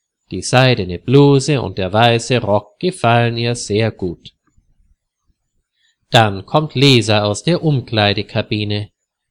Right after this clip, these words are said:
Sie trägt ein grünes Sommerkleid aus Baumwolle. Das Kleid ist weich.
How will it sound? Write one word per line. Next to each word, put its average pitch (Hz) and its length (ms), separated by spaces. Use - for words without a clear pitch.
Sie 196 260
trägt 120 380
ein 90 200
grünes 135 640
Sommerkleid 107 640
aus 143 240
Baumwolle. 95 800
Das - 220
Kleid 107 300
ist 107 280
weich. 101 580